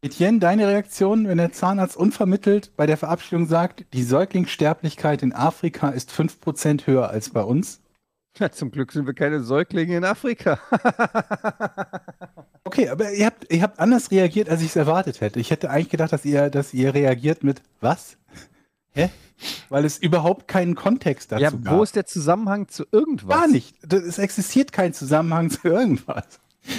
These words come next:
Speaker 1: Er sagte einfach nur, „Die Säuglingssterblichkeit in Afrika ist fünf Prozent höher als bei uns.“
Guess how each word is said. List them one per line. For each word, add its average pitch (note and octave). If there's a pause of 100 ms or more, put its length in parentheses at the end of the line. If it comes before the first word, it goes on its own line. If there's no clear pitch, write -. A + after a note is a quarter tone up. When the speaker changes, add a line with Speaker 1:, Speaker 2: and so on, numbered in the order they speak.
(260)
Speaker 1:
Er A#2+
sagte D3+
einfach D3
nur, G#3
„Die D#3
Säuglingssterblichkeit D3
in D3
Afrika D3+
ist -
fünf -
Prozent D#3
höher A#3
als G#2+
bei A2+
uns.“ G#2